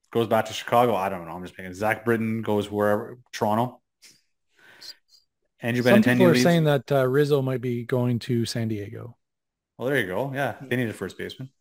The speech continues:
Speaker 2: Yeah.
Speaker 1: So, um, Benintendi, Taillon, Chad Green. I mean, so now you've lost your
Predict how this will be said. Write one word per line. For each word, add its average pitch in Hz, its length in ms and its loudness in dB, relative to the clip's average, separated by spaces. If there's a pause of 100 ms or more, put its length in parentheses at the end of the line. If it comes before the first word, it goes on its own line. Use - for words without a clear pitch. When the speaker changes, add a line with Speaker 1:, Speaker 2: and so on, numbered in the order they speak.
(220)
Speaker 2:
Yeah. 135 140 0 (680)
Speaker 1:
So, 104 380 -2
um, 104 300 -12 (160)
Benintendi, 127 640 0 (1300)
Taillon, 127 680 2
Chad 117 260 2
Green. 120 200 -2
I 131 60 -6
mean, 123 320 -2 (340)
so - 140 -4
now 151 80 6
you've 156 160 4
lost 143 320 6
your 117 320 0